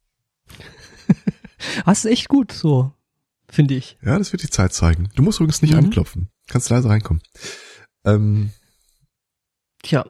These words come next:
Speaker 1: was hab ich noch? Ähm, interessante, äh, körperliche Leistungen hab ich noch, äh, was Schönes.
Speaker 2: Das ist ein Thema, das
Speaker 1: Ja.
Speaker 2: kann Angst machen.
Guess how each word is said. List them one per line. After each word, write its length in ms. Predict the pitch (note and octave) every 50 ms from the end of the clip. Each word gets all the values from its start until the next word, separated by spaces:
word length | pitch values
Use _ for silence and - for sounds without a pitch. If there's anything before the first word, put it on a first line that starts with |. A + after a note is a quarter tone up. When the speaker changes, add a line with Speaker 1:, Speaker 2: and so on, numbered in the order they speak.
| _ - _ _ _ _ _ -
Speaker 1:
was 160 | - D#3+ -
hab 120 | D#3+ D#3+ -
ich 140 | F#3+ -
noch? 300 | - E3 D3+ C#3 - -
Ähm, 480 | - - C3+ C3+ C3+ C3 B2+ C3 B2+ E3 - _
interessante, 920 | - F3 G3 F#3 - F#3 - - E3 G#3+ G#3 G#3+ G#3 G3 F#3+ F#3 - E3+
äh, 20 | E3+
körperliche 420 | - - G3+ G3+ G3+ F#3 - -
Leistungen 480 | - - A#3 - - - D#3 C#3+ C3+ C3
hab 140 | B2+ - -
ich 160 | B2+ - -
noch, 180 | D#3 C#3 -
äh, 220 | - B2+ A#2 A#2+ C3
was 100 | C3 -
Schönes. 460 | - D3 C3+ B2+ B2+ B2+ - - _ _ _ _ _ _ _ _ _ _ _ _ _ _ _ _ _ _ _ _ _ _ _ _ _ _ _ _ _ _ _ _ _ _
Speaker 2:
Das 160 | - - - -
ist 80 | -
ein 60 | G#2 G2+
Thema, 240 | - D3+ E3 F3+ E3+
das 80 | D#3+
Speaker 1:
Ja. 60 | C#3 D3+
Speaker 2:
kann 140 | C#3+ D#3+
Angst 360 | - - B2+ A#2+ G2+ - - -
machen. 260 | D#2+ E2 - -